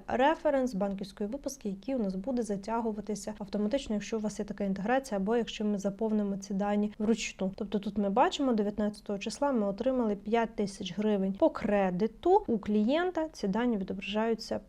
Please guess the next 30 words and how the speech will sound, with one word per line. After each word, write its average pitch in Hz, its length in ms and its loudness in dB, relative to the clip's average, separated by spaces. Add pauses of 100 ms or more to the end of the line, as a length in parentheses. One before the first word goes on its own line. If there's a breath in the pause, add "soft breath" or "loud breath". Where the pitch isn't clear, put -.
по 214 280 0
дебету. 196 760 -4
Це 254 260 0
авансовий 202 640 -2
наш 190 340 -2 (100)
платіж. 202 600 -4 (100)
Окрім 294 340 8
цього, 392 520 10
ми 330 180 6
можемо 330 720 6
переглядати 285 720 10
розрахунки 254 680 4
з - 80 -4
контрагентом 277 840 2 (100)
не 254 320 6
лише 208 460 4
в 196 160 -8
цьому 247 360 4
звіті, 330 460 2 (160)
а 226 240 0
і 226 100 0
також 226 680 -2
з 214 260 0
картки 214 640 -2
контакту. 196 640 -2 (100)
Якщо 226 240 0
ми 214 120 4
зайдемо 196 460 4
в 196 40 -2
модуль 190 360 2